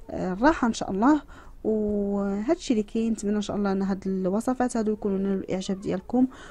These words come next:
وتجربوهم. ولا عندكم شي تساؤل، شي استفسار، مرحبا، خليوا لي في التعليقات، ان شاء الله ن-، نجاوبكم. وتهلاو ليا في راسكم، تلاقاو ان شاء الله مع وصفه جديده، مع فيديو جديد، وفي امان الله.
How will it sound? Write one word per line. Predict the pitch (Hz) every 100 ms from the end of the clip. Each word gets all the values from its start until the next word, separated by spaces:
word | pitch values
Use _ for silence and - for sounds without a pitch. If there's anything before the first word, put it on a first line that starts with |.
| - -
وتجربوهم. | 254 226 202 185 185 196 269 285 277
ولا | - 208 208
عندكم | 196 208 -
شي | 196 233
تساؤل، | 214 208 196 - 247 254 254
شي | -
استفسار، | 220 - 185 - 233 269 269 - - -
مرحبا، | 233 262 202 226
خليوا | - 208 202
لي | 202
في |
التعليقات، | - 190 196 196 202 202
ان | 202
شاء | 196 -
الله | 185 185
ن-، | 180 180 175 175 175 - - - - - - - - -
نجاوبكم. | 180 190 185 185 254 254 - 320 - - - - -
وتهلاو | 220 226 226 226 220 214 - 339 320
ليا | 208
في | 208 185
راسكم، | 196 - 233 247
تلاقاو | 254 226 190
ان |
شاء | 202 -
الله | 196
مع | 185
وصفه | 196 - 196
جديده، | 180 190 185 226
مع | 285 277 202
فيديو | 190 185 -
جديد، | 185 185 269 359 -
وفي | - -
امان | 208 180 180
الله. | 170 175